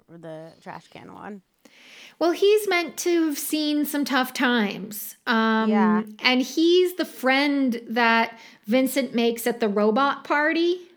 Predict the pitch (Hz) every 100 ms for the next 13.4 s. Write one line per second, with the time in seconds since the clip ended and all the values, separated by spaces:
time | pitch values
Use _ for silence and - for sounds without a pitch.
0 | _ _ _ _ _ _ _ - - 269
1 | 285 226 226 190 _ _ _ _ _ _
2 | _ - - - 262 311 311 302 277 277
3 | 269 285 262 247 - 262 262 262 254 214
4 | 220 214 208 208 - - - - _ -
5 | 240 226 220 220 214 208 208 208 - 226
6 | 214 208 208 202 202 202 208 - - 233
7 | 240 - - 247 233 254 247 269 330 339
8 | 285 285 349 311 262 233 226 214 208 214
9 | 226 214 220 214 214 214 240 233 220 -
10 | 294 302 233 226 220 - 247 240 240 254
11 | 247 247 233 - - _ - 247 220 208
12 | 247 233 214 196 185 185 185 - 202 196
13 | 196 185 208